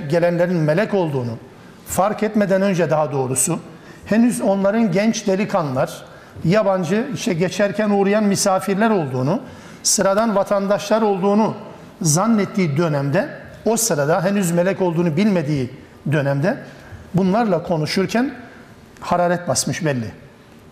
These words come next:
Bunu Hud suresinin yetmiş yedinci ayetinde de daha sonraki ayetlerde de anlıyoruz Lut'un tedirginliğini. Mesela diyor ki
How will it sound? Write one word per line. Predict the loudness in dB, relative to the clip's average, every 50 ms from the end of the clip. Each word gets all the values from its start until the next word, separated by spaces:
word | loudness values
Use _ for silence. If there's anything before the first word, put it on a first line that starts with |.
| -20 -20 -8 -2 0
Bunu | 0 2 2 0 -2 -4 -8 -14 -20 -20 -20 -20 -6 0
Hud | 2 2 2 2
suresinin | 0 0 2 2 2 2 0 0 0 0 0
yetmiş | 0 0 0 0 0 0 0
yedinci | 0 0 2 0 2 2 2 2
ayetinde | 2 2 0 0 0 0 0 0 2 0
de | 0 -2 -2 -6 -14 -18 -20 -20 -20 -10 -2 0
daha | 2 2 2 2
sonraki | 2 0 0 0 0 0 0 2 2
ayetlerde | 2 0 0 0 0 0 0 0 0 0
de | 0
anlıyoruz | 0 2 2 2 2 2 2 2 0 -2 -4 -6 -8 -8 -6 -4 -4 0 2 2
Lut'un | 2 2 2 2 0 0 0
tedirginliğini. | 0 -2 -2 -2 -2 -2 0 0 0 0 0 0 -2 -4 -6 -10 -18 -20 -18 -12 -10 -8 -8 -8 -6 -4
Mesela | -2 0 0 2 2 2 0 0 -4 -12 -16 -18 -20 -20 -20 -20 -20 -12 -4 -2
diyor | 0 0 0 0
ki | 0 0 0 0 -2